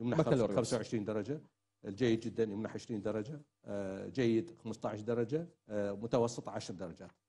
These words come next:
Speaker 1: لمن لديه عقد يمنح لكل سنة تعاقد مع الدولة درجتين،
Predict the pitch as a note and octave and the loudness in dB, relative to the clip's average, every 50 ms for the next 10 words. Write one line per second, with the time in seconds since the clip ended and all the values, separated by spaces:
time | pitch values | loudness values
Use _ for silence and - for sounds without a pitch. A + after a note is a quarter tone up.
0 | _ _ _ _ _ _ A#2 B2 D3 D3 D3 C#3+ C#3 C#3 C#3 C3+ C3+ C#3+ C3 A#2+ | _ _ _ _ _ _ 2 4 4 6 6 6 6 4 4 4 6 4 4 4
1 | B2+ - C3 - - G#2 F2 - - - _ _ _ _ _ B2 B2+ C3+ B2 - | 2 0 -2 -2 -2 -4 -4 -4 -12 -20 _ _ _ _ _ -2 0 0 0 0
2 | - A#2 A2+ - F3 D#3+ - - C#3 C#3 C3 C3 - A2 B2+ B2+ B2+ B2+ A#2 A#2+ | -2 -8 -2 0 0 -2 0 -2 -4 -4 -4 -6 -4 -4 -4 -4 -4 -6 -6 -6
3 | A#2+ A#2+ B2+ B2 B2+ C3 C3 C3 C#3+ C#3 C#3 - _ _ _ _ A#2 A#2 G#2+ G2 | -6 -6 -6 -6 -4 -4 -4 -4 -6 -10 -12 -18 _ _ _ _ -2 -2 -2 -2
4 | F#2+ G2+ - - G2+ G2+ A#2+ | -4 -6 -6 -6 -8 -8 -8